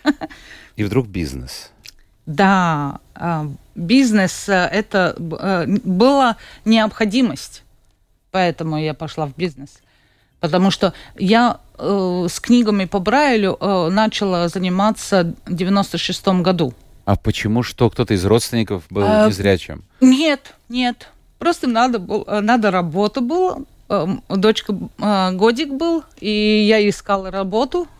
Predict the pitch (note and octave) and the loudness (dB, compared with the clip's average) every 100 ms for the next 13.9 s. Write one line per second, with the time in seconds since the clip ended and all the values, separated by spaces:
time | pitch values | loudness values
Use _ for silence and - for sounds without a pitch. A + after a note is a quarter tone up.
0 | - G#3 G#3 G3+ - A3+ G#3 - G#3 G3+ | -4 0 2 0 2 2 2 0 -2 0
1 | B3 C4+ A#3+ F#3+ G#3 - G#3+ C#4 E4+ - | 0 0 -2 0 -2 -2 -4 -2 -4 0
2 | C#4+ A#3+ A3+ A#3 B3 C4 A#3 A3 - - | 0 0 0 0 0 0 0 -2 -6 -20
3 | - G3 G3+ C#4 C#4+ G#3 F#3+ G3+ B3 A#3 | -2 0 2 2 2 2 0 2 2 0
4 | - - - - F#3+ F#3+ F#3 F#3 F#3 F3+ | -6 -20 -20 -6 0 2 4 2 2 0
5 | F3 E3+ - - - D#3 - - - - | 0 -4 -8 -18 -10 -10 -10 -20 -20 -6
6 | E3+ D#3 - - - G3+ G3 F#3+ G3+ G3 | -6 -6 -12 -14 -4 0 2 2 2 2
7 | G3+ G#3 G#3 C4 D4+ - - A3 - C4+ | 2 2 4 4 2 0 -2 -2 0 0
8 | - A3 G3 F#3+ F3+ D3 F#3+ A3 G3+ - | 0 0 0 2 0 -2 0 0 0 -4
9 | F3 E3 B2 F#3 F#3 B3 G3 D3+ B2+ - | -4 2 2 0 -2 0 0 -2 -6 -4
10 | A2 G2 - C2 F#3+ E3+ B2 B2 G2+ - | -2 -2 -6 -10 -6 -6 -2 -2 -2 -4
11 | - G#3 E3+ G2 E4+ D#4 F3 F3 - B2+ | -6 0 0 0 -2 0 -2 -4 -10 -18
12 | - - - D#3 - _ - _ G3 F#3 | -18 -18 -16 -16 -16 _ -20 _ -4 0
13 | F#3+ F#3 - A3+ B3 B3 A#3+ A#3+ A3+ | 0 0 -2 -2 0 2 0 0 0